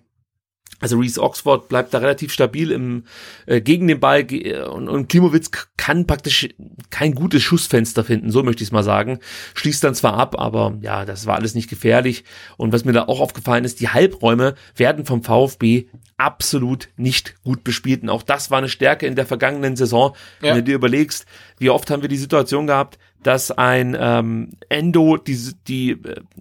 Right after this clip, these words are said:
Speaker 1: der, das Pressing des Gegners so löst, dass er sich dreht, den Ball eng führt und dann vertikal in die Achterräume spielt.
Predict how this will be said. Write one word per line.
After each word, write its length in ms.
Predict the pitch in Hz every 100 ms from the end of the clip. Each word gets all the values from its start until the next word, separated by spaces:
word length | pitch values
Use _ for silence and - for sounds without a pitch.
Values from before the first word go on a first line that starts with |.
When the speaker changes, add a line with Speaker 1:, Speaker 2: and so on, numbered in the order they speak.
| - - -
Speaker 1:
der, 240 | - 73
das 180 | 135 -
Pressing 380 | - 151 180 151
des 100 | 123
Gegners 320 | 151 156 143
so 160 | 151 160
löst, 240 | 156 160
dass 80 | 151
er 60 | 135
sich 220 | 139 -
dreht, 480 | - 123 170 - -
den 200 | 143 135
Ball 300 | 127 143 175 -
eng 240 | 147 170
führt 400 | - 151 175 180
und 140 | 135
dann 180 | 143 139
vertikal 720 | 143 156 156 - 131 147 156 -
in 120 | 147
die 100 | -
Achterräume 480 | 123 - 123 110 107
spielt. 400 | - 104 -